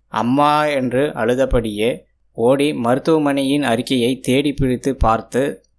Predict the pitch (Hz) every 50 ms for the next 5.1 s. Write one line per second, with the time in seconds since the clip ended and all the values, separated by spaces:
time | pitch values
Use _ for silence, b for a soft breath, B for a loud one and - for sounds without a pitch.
0 | _ _ _ 98 104 113 135 139 143 143 143 - - 120 107 104 104 101 107 -
1 | - _ _ _ _ _ - 120 120 120 123 127 147 185 - _ _ - 135 120
2 | 113 117 135 143 139 143 143 135 120 113 110 139 143 143 135 135 123 113 - -
3 | 120 131 156 - - _ _ - - 113 123 143 143 151 147 147 147 143 - -
4 | 131 123 123 120 - 135 127 127 123 127 127 131 131 127 - - 123 113 117 123
5 | 123 131